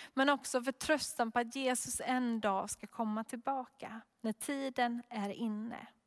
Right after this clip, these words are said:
Men de hade aldrig klarat av det, och inte vi heller, utan hjälpen från den helige ande. I oss själva så klarar vi inte detta. Våran förmåga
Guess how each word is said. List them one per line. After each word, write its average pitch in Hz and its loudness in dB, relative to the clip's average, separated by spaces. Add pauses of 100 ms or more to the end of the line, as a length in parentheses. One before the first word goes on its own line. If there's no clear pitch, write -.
(720)
Men 247 6
de 277 6
hade 294 6
aldrig 330 6
klarat 302 6
av 330 8
det, 247 6
och 254 6
inte 269 2
vi 285 2
heller, 220 0 (300)
utan 254 4
hjälpen 254 0
från 214 0
den 208 2
helige 233 2
ande. 247 -2 (440)
I 349 8
oss 339 2
själva 330 4
så 320 -2
klarar 320 6
vi 349 2
inte 359 -2
detta. 214 4
Våran 285 4
förmåga 208 -2